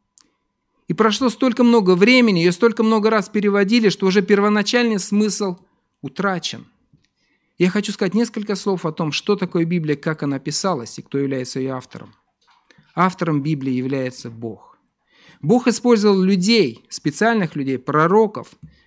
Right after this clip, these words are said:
которым особым образом – через речь, через видение, через сны, по разным образом Бог открывал,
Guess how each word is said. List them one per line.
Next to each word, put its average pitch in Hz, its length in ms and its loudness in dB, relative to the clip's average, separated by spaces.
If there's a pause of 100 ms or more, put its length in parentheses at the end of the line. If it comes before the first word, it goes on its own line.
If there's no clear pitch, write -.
которым 202 460 2
особым 233 540 2
образом – 170 520 2 (560)
через 131 320 -8
речь, 175 480 -2
через 147 360 -2
видение, 156 680 2
через 143 400 -4
сны, 185 520 -2 (240)
по 175 120 -2
разным 214 540 -2
образом 180 480 0
Бог 180 240 2
открывал, 165 800 0